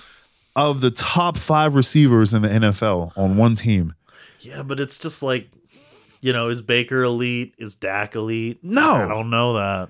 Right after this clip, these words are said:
Speaker 1: I don't think Baker is. Um,
Speaker 2: I don't know if Dak is. I think Dak's a very serviceable quarterback.
Speaker 1: Yeah.
Speaker 2: I think if everything, if all, if the scheme's going well and, like, they're getting the right,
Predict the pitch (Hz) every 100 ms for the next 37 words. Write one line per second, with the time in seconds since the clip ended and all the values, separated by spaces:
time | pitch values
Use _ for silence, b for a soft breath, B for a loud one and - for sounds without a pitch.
0 | _ 95 156 208 233 180 127 180 190 127
1 | 104 110 110 _ _ _ _ _ 101 107
2 | 107 101 135 175 143 117 95 104 117 92
3 | 85 92 92 - _ b b b b b
4 | b b 117 135 147 131 131 131 127 110
5 | 120 120 117 - 110 113 127 131 131 127
6 | 147 143 147 147 147 147 - 101 101 110
7 | 113 113 113 113 110 107 107 101 113 110
8 | - - _ 127 _ 156 135 110 120 127
9 | 131 131 143 131 120 113 117 131 127 123
10 | - 113 - - 135 135 131 120 127 127
11 | 120 113 117 120 127 110 104 104 101 101
12 | 107 107 110 107 107 104 107 110 117